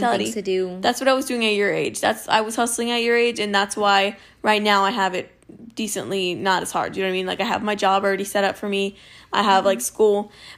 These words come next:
Speaker 1: But I do think that I kind of, like, last time I was so stressed with four classes in school because I was editing my videos, too.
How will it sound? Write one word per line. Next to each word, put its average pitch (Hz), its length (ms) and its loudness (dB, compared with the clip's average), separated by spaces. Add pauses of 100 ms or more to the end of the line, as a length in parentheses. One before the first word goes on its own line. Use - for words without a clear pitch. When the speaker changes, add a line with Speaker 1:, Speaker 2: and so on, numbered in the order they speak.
Speaker 1:
But 254 120 6
I 269 80 4
do 277 160 0
think 359 340 0
that 233 140 6
I 220 80 4
kind 247 320 -2
of, 254 180 0
like, 196 280 -2 (400)
last 233 320 4
time 349 180 2
I 233 60 4
was 240 140 0
so 254 120 0
stressed - 320 2
with 247 120 -2
four 240 220 0
classes 240 480 -2
in 285 140 -4
school 294 320 -2
because 240 520 -2
I 233 60 4
was 214 180 0
editing 196 300 2
my 190 140 2
videos, 185 360 0
too. - 340 -4